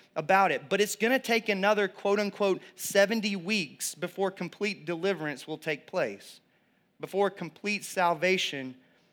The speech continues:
will come to bear." In other words, God's making clear to Daniel that deliverance from the exile itself is not the ultimate deliverance. He's giving Daniel a glimpse of the greater plan of redemption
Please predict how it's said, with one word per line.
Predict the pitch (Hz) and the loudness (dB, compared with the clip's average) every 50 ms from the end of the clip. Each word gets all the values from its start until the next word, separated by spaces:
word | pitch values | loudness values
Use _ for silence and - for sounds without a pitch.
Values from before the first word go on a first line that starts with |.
| _ _ - | _ _ -12
will | - 151 | -12 -10
come | - - 175 165 156 | -6 -6 -6 -6 -4
to | - 156 | -6 -4
bear." | 147 165 170 160 127 110 | 0 2 2 4 2 0
In | 95 110 147 | -2 -2 0
other | 175 208 240 | 2 2 2
words, | 220 180 175 170 170 165 - - - - - - _ - 139 | 4 2 2 2 0 -2 -8 -16 -18 -20 -20 -20 _ -8 0
God's | 139 180 185 208 240 - 233 | 2 4 6 6 4 4 2
making | 233 226 220 220 208 202 | -2 -2 -2 -2 -4 -8
clear | 190 - - 214 214 202 185 175 160 127 - - - _ - | -6 -4 -2 0 2 2 2 2 0 -4 -10 -20 -20 _ -8
to | - 175 | -8 -6
Daniel | 156 180 196 208 220 202 175 165 | -2 0 0 0 0 0 -2 -2
that | 151 170 151 | -4 -6 -6
deliverance | 147 160 156 156 180 208 233 226 226 214 185 170 - | -4 -6 -4 0 0 0 0 0 -2 -4 -4 -6 -8
from | - - 190 185 185 175 165 151 - _ _ | -6 -2 -2 0 0 -2 -4 -8 -12 _ _
the | - 143 156 165 202 | -6 0 4 6 6
exile | 220 208 - - - 196 185 190 185 165 151 | 6 4 2 -2 0 2 4 4 4 4 0
itself | 123 - - - - 214 208 180 147 131 135 - - | -2 -4 -8 -2 2 4 4 4 4 0 -2 -6 -6
is | - 170 156 151 | -6 -6 -4 -4
not | 170 170 185 208 226 202 170 | -2 2 2 2 2 2 0
the | 185 180 180 | -2 0 2
ultimate | 196 208 208 - 190 165 147 - - 127 127 | 2 2 2 -2 -6 -6 -6 -6 -8 -10 -8
deliverance. | 151 139 139 135 117 131 - - | -6 -6 -6 -6 -6 -6 -8 -8
He's | - 196 180 151 | -8 -10 -8 -4
giving | 147 220 233 269 240 202 | -2 0 2 2 0 2
Daniel | 170 196 214 226 226 202 190 180 160 - - - - | 2 2 2 2 0 0 -2 -2 -4 -6 -14 -10 -4
a | - 170 | -4 -4
glimpse | 156 143 196 233 233 202 - - | -2 -2 -2 -2 -2 -2 2 0
of | 208 175 160 | 0 0 0
the | 160 | -6
greater | 135 139 165 185 190 214 226 226 214 | -6 -2 2 2 4 4 4 2 0
plan | 214 - - 202 202 208 196 190 | 0 0 -2 0 2 2 2 0
of | 180 147 143 | 0 -2 -2
redemption | 160 156 147 196 220 202 180 - - - 165 160 156 156 | -6 -4 0 0 0 0 -2 -4 -6 -4 -4 -4 -6 -8